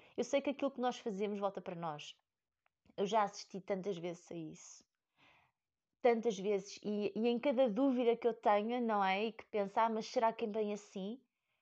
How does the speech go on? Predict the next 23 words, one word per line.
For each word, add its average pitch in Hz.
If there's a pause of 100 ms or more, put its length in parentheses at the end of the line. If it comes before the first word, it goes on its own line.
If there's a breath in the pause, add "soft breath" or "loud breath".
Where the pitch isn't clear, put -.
Quando 277
eu 285
acalmo, 254
eu 233
penso, -
"Claro 247
que -
sim, 214
a -
vida 226
dá-me. 190 (240)
A -
vida 240
dá-me." 262
Sempre 285
que -
eu 240
precisei 202
de 185
alguma 190
coisa, 180 (340)
apareceu 254
algo. 151